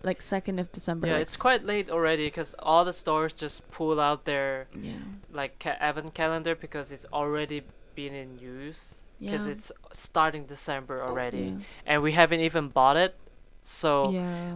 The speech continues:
Speaker 2: I'm trying to search it from, uh, like, Below's Ainsley's work,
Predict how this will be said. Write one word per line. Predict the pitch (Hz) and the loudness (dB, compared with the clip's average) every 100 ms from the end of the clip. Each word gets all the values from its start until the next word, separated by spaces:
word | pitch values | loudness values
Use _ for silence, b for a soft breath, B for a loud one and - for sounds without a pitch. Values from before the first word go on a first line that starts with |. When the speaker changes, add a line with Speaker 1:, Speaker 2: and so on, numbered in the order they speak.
| 185 | 0
Speaker 2:
I'm | 156 160 | 0 0
trying | - 165 160 165 | -2 2 2 0
to | 165 | -6
search | - 147 151 | -2 -2 -2
it | 160 151 | -4 -4
from, | 151 143 139 139 | -8 -10 -10 -12
uh, | 135 | -10
like, | 135 131 - - - - | -8 -8 -10 -20 -20 -10
Below's | 143 139 135 139 139 - | -6 -2 0 0 -4 -10
Ainsley's | 139 135 - 143 - | -10 -10 -10 -10 -10
work, | 139 139 143 143 - | -6 -2 -2 -2 -6